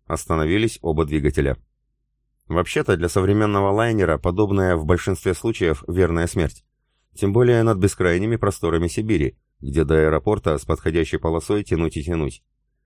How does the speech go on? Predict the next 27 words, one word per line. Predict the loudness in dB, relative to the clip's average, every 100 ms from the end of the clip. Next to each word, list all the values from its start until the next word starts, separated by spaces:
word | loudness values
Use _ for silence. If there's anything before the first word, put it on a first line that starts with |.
| _ _
В | 2
общем, | 2 2 2
на | 4
вынужденную | 4 4 2 2 2
посадку | 2 0 0 0 2 2
Баскаков | 2 0 0 0 -2
свой | 0 0
самолет | 0 0 2 0
повел | 2 2 2
там, | 0 -2 0 -2
где | -2
нашел | -2 -2 -2 0
более-менее | 2 2 2 0 0 0
ровное | 2 2 2 0
место. | -2 -4 -10 _ _ _ _ _ _ _ _ -6
Наверное, | 0 2 2 2 2
жители | 0 0 2 0 0
небольшой | 0 0 0 0
деревни, | 2 2 2 2 -2
в | -4
которой | -4 -2 -2
электричество | 0 -2 -2 -4 -4 -4 -4
включалось | -2 -4 -2 0 -2 -4
от | -8
случая | -4 -2 -2 -4
к |
случаю, | -2 -4 0 0 -2